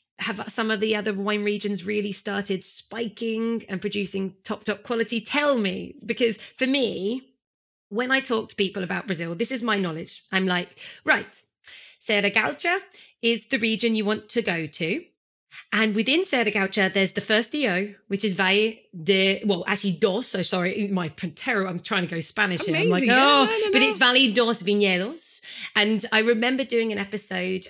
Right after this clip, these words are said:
Speaker 1: with the original brand ambassador, well, not original, but the brand ambassador at the time of Miolo. So anybody who wants to go back and hear about Miolo, that winery, that was, wait, I wrote it down. Okay, episode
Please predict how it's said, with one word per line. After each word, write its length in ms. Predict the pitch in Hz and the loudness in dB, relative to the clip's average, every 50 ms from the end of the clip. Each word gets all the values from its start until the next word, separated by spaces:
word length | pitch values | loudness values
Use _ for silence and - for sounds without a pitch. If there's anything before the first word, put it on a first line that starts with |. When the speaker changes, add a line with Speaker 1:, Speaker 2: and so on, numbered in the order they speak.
| - | -8
Speaker 1:
with 280 | 175 185 196 - - - | -4 -4 -4 -4 -6 -4
the 240 | - 202 190 190 - | -2 -2 0 0 -2
original 500 | 196 185 165 180 233 202 - 220 220 202 | -4 -4 -2 -2 -4 -4 -2 -4 -4 -4
brand 380 | 190 196 202 190 185 185 180 170 | -4 -4 -4 -4 -2 -2 -4 -4
ambassador, 600 | 175 151 185 170 151 - 185 160 180 170 170 170 - | -6 -6 -8 -10 -8 -10 -10 -8 -6 -8 -8 -6 -8
well, 160 | 170 147 - | -8 -8 -6
not 200 | - 180 196 196 190 175 147 | -4 -2 -2 -2 -4 -6 -4
original, 380 | 175 180 - - 165 160 156 160 | -4 -4 -4 -4 -8 -8 -8 -8
but 220 | 151 180 180 - | -8 -8 -8 -6
the 100 | 160 180 | -6 -6
brand 240 | 175 - 190 180 185 | -4 0 0 0 0
ambassador 280 | 185 165 180 170 - 175 | 0 -2 -4 -6 -6 -10
at 60 | - - | -10 -10
the 60 | - | -10
time 300 | - - 175 170 165 - | -8 -6 -4 -4 -4 -4
of 120 | 156 - 139 | -6 -6 -4
Miolo. 480 | 175 175 202 240 233 208 - - - | 0 2 2 2 2 0 -2 -6 -8
So 160 | - - 185 | -8 -4 0
anybody 340 | 190 202 226 233 208 202 214 | 0 2 2 2 0 0 0
who 60 | 202 | 0
wants 180 | 202 202 208 - | 0 -2 -2 -6
to 80 | - 190 | -8 -6
go 140 | 190 185 180 | -4 -2 -2
back 260 | 156 180 170 156 - | -2 -2 -4 -4 -4
and 240 | 175 170 170 165 156 _ _ | -4 -4 -4 -4 -6 _ _
hear 240 | - 170 185 202 190 | -6 -2 0 2 2
about 180 | 180 165 165 | 2 2 0
Miolo, 640 | 170 160 160 165 185 226 254 240 208 - 190 202 220 208 | 0 0 2 2 4 4 4 4 4 2 0 0 0 0
that 180 | 220 214 - | -2 -4 -4
winery, 680 | 208 180 180 175 175 175 170 165 175 185 196 196 196 185 - - - - - _ - | -4 -4 -2 -2 -2 -2 -4 -4 -6 -6 -8 -8 -8 -10 -10 -16 -18 -20 -16 _ 0
that 220 | 226 220 214 - - | 2 2 2 2 0
was, 180 | 220 220 202 | 0 0 2
wait, 260 | 196 202 214 208 - | 2 2 2 2 2
I 80 | - 202 | -4 -6
wrote 340 | 190 185 208 214 208 208 - | -4 -2 -4 -4 -4 -4 -6
it 240 | 220 - - 185 - | -8 -8 -8 -8 -2
down. 840 | 226 220 214 214 220 220 226 226 233 240 247 254 269 285 302 311 320 311 - - - | 0 0 2 4 4 4 4 4 2 0 -2 -4 -4 -4 -4 -6 -8 -8 -10 -8 -4
Okay, 220 | 220 220 175 - - - - - - - - - - | -4 -4 -4 -6 -12 -20 -20 -18 -18 -18 -14 -4 0
episode 640 | 247 240 240 - 240 - - 233 220 214 226 226 196 | 0 0 0 0 -2 0 2 2 2 4 2 2 0